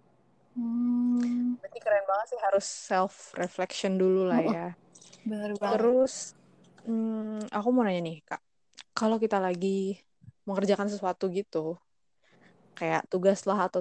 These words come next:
Speaker 2: tugas organisasi atau kerjaan gitu, kan pasti ada distraksinya nggak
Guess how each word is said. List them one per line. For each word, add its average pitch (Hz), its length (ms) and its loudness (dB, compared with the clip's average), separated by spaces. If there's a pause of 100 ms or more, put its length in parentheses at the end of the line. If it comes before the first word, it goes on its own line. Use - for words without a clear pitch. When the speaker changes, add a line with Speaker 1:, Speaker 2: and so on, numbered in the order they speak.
Speaker 2:
tugas 175 260 0 (160)
organisasi 180 680 -4 (200)
atau 165 240 -8 (920)
kerjaan 170 440 0 (140)
gitu, 170 160 -6 (760)
kan 277 180 2
pasti 240 300 -2
ada 233 100 6 (180)
distraksinya 190 720 -6
nggak 180 140 -6